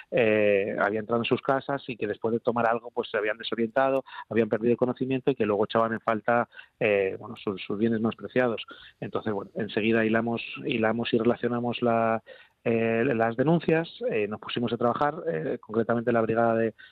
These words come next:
de Policía, eh, Judicial de la Comisaría Provincial, sus distintos grupos, porque, porque, bueno, como era una delincuente habitual, pues el perfil,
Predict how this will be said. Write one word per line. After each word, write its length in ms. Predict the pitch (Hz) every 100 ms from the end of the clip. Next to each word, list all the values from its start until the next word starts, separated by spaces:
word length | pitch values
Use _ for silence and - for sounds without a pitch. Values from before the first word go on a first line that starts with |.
| -
de 80 | 123
Policía, 400 | 120 113 123 113 - 175
eh, 160 | 117
Judicial 500 | 113 120 117 135 127
de 180 | 123 117
la 80 | 117
Comisaría 360 | 120 - 123
Provincial, 400 | 123 123 123 143 143 - -
sus 180 | - 127
distintos 440 | 120 - 143 139 120
grupos, 440 | 156 165 156 180 -
porque, 640 | 123 - 117 113 110 107
porque, 200 | - -
bueno, 180 | 110 117
como 140 | 110
era 80 | 123
una 120 | 127
delincuente 400 | 123 123 117 120
habitual, 440 | 113 117 123 127 127
pues 160 | - - -
el 100 | 135
perfil, 380 | - - 127 120